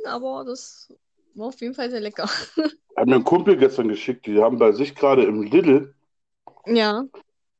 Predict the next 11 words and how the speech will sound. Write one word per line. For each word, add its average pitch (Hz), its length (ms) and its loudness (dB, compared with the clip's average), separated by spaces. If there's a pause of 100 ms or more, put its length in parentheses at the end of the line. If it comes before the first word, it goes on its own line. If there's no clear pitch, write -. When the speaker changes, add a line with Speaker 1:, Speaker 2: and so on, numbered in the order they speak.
(140)
Speaker 2:
haben 123 180 -2
die, 123 140 0
haben 113 380 -2
die 117 120 -4
diese 107 400 4
Fanta 143 400 0
Chupa 131 280 0
Chups - 360 -2
Dinger 104 220 0
und 95 180 0
sowas. 90 460 -2